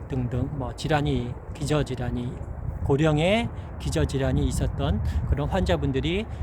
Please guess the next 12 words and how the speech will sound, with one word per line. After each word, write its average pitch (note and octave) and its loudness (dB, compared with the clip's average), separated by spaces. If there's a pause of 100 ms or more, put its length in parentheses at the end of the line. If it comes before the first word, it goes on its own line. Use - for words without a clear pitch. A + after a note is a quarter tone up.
(120)
그 C#3 -2
코로나 E3+ 0
십구에 D#3 2 (140)
확진돼가지고 C3+ 0
더 D3 2 (140)
악화돼서 C#3+ 0 (800)
결국 A#2+ 4 (100)
이렇게 - -6 (400)
사망하시는 C#3+ 0
그런 C3 -2
일들이 B2+ -2
있는데요. A#2+ -4